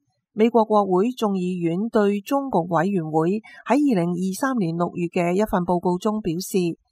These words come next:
幾乎一半以最低入口免稅額運輸嘅包裹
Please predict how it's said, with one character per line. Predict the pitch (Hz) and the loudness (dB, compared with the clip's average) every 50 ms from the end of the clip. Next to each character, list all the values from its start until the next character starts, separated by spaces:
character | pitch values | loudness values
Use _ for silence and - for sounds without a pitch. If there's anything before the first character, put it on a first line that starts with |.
| _ _ _ _ _ _ _ | _ _ _ _ _ _ _
幾 | - 262 254 254 | 0 2 2 0
乎 | - - 170 175 | 2 2 2 4
一 | 196 | 4
半 | 220 233 - - 202 190 185 185 190 196 - _ _ _ | 2 2 0 2 2 4 4 2 0 -4 -8 _ _ _
以 | 196 202 214 220 233 226 | -2 0 0 0 0 -2
最 | - 262 254 254 254 | -2 -2 -2 -2 0
低 | - 285 277 269 | 0 0 0 0
入 | 233 202 - | 0 -2 -2
口 | - 175 170 175 165 175 208 247 | -2 -2 0 0 2 0 0 -2
免 | 233 196 175 175 | -2 -2 -2 -2
稅 | 185 196 - 196 180 - | -4 -4 -4 -4 -2 -2
額 | - 165 170 208 233 - | 0 0 -2 -2 -4 -2
運 | - 190 190 180 | -2 0 0 0
輸 | 180 185 - - 269 262 | 0 -2 -4 -4 -4 -2
嘅 | - 196 185 | -2 -2 0
包 | - 214 208 214 214 | 0 0 0 0 0
裹 | 202 - 160 160 165 170 196 | 0 0 0 2 2 0 0